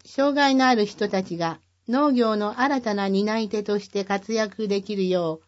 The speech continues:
う、農業への福祉事業所の参入や、障害者の就労など、農業と福祉の連携、農福連携を進めています。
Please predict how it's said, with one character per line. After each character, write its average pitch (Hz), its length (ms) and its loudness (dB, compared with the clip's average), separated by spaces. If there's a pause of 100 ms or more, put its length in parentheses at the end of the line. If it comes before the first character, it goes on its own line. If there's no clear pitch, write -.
(560)
う、 - 20 -6
農 277 200 4
業 220 240 2
へ 196 140 2
の 190 300 0
福 233 280 -4
祉 262 220 -6
事 240 140 0
業 233 240 4
所 233 180 -2
の 220 160 -2
参 208 300 -2
入 202 220 0
や、 190 260 -2 (440)
障 262 260 0
害 277 180 4
者 240 140 -2
の 220 100 0
就 233 320 -2
労 220 200 2
な 202 160 -2
ど、 170 240 -4 (560)
農 277 180 2
業 220 220 2
と 208 180 0
福 262 280 -2
祉 220 180 -4
の 185 160 0
連 185 280 0
携、 175 380 -4 (640)
農 262 260 0
福 240 380 0
連 226 240 0
携 208 400 -2
を 226 160 0
進 196 300 -6
め 185 100 2
て 170 120 -6
い 156 120 -4
ま 147 160 -6
す。 - 240 -20